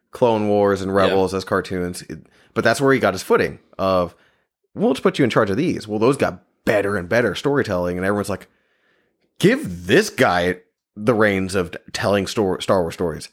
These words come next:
Speaker 2: Yeah.
Speaker 1: Don't give it to fucking J J Abrams. Don't give it
Speaker 2: Yeah.
Speaker 1: to Kathleen Kennedy." They're just piecing shit together. Honestly, J J Abrams' goal for the sequel trilogy of Star Wars was to make four, five, and six again. They're the exact same movie.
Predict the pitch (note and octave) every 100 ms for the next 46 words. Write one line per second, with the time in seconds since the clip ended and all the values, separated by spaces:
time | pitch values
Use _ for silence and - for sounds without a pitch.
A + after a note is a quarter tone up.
0 | _ - C3 D#3+ F#3+ G#3 - G3 F#3+ D#3+
1 | E3 F3+ F3 G#2+ F#2 F#2 F#2 G2 - _
2 | A2 C3+ E3+ E3 D#3+ D#3+ E3 - G#2 F#2
3 | F#2 F2+ - _ _ _ _ _ _ _
4 | - B2+ F3 F#3+ F#3 C#3 F3 F3 E3+ -
5 | E3+ D3 B2+ C3+ - - _ _ _ _
6 | _ _ - G3+ F3 - A2+ G#2+ - -
7 | A#2 D#3 D3+ C3 C#3+ B2 G2 F2+ A#2+ D3+
8 | G#2 A2+ - _ _ _ _ _ _ C3+
9 | A2+ G2 F#2 - - D#3 C#3+ G#2+ - -
10 | F2+ F2+ G#2 G#2 C3+ E3+ G#2+ B2 D3 -
11 | _ _ D#3 E3 - F#3 D#3 D#3+ D#3 -
12 | _ - - F#3 F#3 F#3 G3 G#3+ A#3 D3
13 | G2 C#2 _ _ _ _ _ G3+ A3+ G#3
14 | G#3+ F#3 A#3 G#3 A#3+ G#3 E2